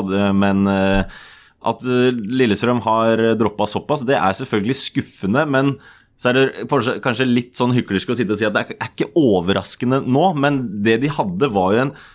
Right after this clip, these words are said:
veldig sånn, eh, soliditet, og at de liksom, eh, var med på hver eneste match. De spilte ikke ut noen, men de,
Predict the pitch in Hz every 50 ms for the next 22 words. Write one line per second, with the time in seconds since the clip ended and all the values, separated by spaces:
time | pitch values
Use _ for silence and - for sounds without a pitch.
0 | _ - - 123 131 165 131 101 92 87 95 120 120 127 117 117 123 123 - _
1 | _ _ - - 101 110 113 110 110 110 107 107 104 101 101 92 80 71 - -
2 | - - - - - - - - - - - - - - 135 120 117 120 113 127
3 | 135 - - - - - 120 123 143 147 - - _ - - - - - _ -
4 | 104 101 117 123 120 104 117 113 113 - 110 117 113 110 107 104 101 101 107 107
5 | 107 101 98 101 110 113 - 117 107 98 101 107 110 104 95 90 - 104 104 107
6 | - 95 95 98 - - - - 127 101 - - 95 - 151 143 - 104 104 104
7 | 135 143 165 165 127 120 117 117 139 147